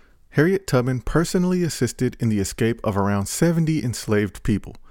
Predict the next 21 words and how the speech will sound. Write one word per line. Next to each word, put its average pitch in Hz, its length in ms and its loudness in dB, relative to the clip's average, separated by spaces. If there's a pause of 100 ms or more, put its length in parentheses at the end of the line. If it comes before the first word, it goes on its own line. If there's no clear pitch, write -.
(380)
but 117 140 0
one 165 220 0
story 139 460 0
about 110 280 -2
a 101 40 -2
particularly 180 800 0
large 120 420 0
party 98 360 0
suggests 123 560 0
that - 140 -6
she - 120 -2
would 143 160 2
have 123 120 -2
housed 117 400 0
some 208 260 0
of 190 160 -2
her 147 140 0
refugees 110 680 0 (360)
at 160 200 0
the 151 100 0
home 123 340 0